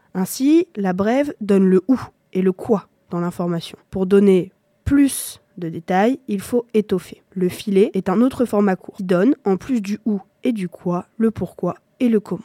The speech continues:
Le filet fait en général une dizaine de lignes et offre une présentation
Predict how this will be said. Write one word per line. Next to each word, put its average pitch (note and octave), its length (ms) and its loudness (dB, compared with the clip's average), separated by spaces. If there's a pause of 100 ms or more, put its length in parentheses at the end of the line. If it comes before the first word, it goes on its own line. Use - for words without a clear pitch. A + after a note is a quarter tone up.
Le F#3+ 80 2
filet G#3 480 2
fait - 160 -6
en G3+ 120 4
général G3+ 460 2
une G#3 140 2
dizaine G3+ 380 2
de F#3 80 2
lignes A3 400 4 (140)
et G3 160 0
offre G#3 340 0 (120)
une F#3+ 180 0
présentation G#3+ 680 0